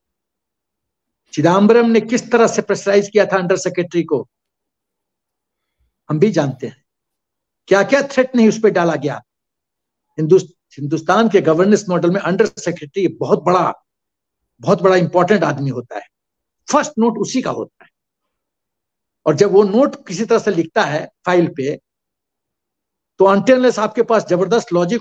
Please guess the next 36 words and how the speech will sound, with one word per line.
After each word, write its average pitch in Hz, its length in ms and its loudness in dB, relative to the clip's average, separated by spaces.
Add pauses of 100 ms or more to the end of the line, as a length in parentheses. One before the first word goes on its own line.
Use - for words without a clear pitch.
हो, 190 60 0
आप 175 220 -4
ओवररूल 208 380 2
नहीं 247 140 2
कर 220 120 -2
सकते। 139 320 -10
ओवररूल 196 340 4
का 220 100 0
आपको 190 320 -2 (400)
रीजन 220 300 0
देना 151 200 0
पड़ेगा। - 340 -16 (920)
चिदंबरम 202 600 2
ने 214 160 4
ऑफिस 202 380 2
में 208 100 2
बुलाया 202 340 4
अपने, 202 500 -4 (2500)
और 147 140 2
कोई 180 160 4
उसके 180 260 4
बिहाफ 175 300 0
पे 202 60 0
बात 185 280 0
कर 190 80 2
रहा 190 100 0
था, 196 60 0
"जितना 185 280 -4
पैसा 196 280 0
लेना 196 300 2
है 180 60 0
ले 196 120 6
लो, 196 180 2
नोट 190 180 0
बदल 196 280 2
दो, 214 260 2